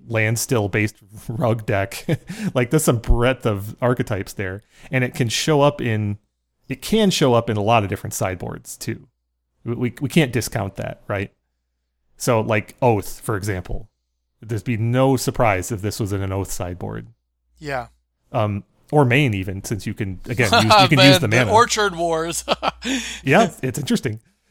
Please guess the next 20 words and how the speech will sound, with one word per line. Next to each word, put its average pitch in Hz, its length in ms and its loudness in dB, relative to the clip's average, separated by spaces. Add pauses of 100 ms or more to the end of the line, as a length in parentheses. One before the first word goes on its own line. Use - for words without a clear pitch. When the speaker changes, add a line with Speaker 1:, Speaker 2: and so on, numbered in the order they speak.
(140)
Speaker 1:
So 135 520 4
there's 151 240 0
just 175 300 0
the, 143 100 4
the 135 180 4
ways 165 320 4
that 139 120 -2
this 139 140 -2
can 117 120 -2
show 110 220 0
up 113 100 0
in 107 80 0
a 98 60 0
sideboard 104 500 2
are 92 120 -2
numerous, 104 600 -2
and 107 180 -4
so 95 380 -2 (420)
I, 117 160 -2 (120)
I, 117 220 0